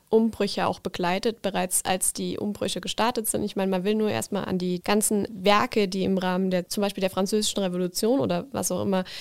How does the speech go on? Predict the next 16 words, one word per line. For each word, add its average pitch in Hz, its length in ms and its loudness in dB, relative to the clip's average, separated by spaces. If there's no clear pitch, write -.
erarbeitet 208 600 6
worden 185 280 -2
sind, 185 280 -2
denken. 185 340 0
Und 220 260 4
auf - 140 -4
diesen 233 260 2
politischen 233 460 0
Umbrüchen 247 560 2
hat 233 100 -2
die 214 60 -4
Kunst 254 460 2
ja 233 100 2
auch 220 120 -2
ganz 226 400 4
oft - 420 -2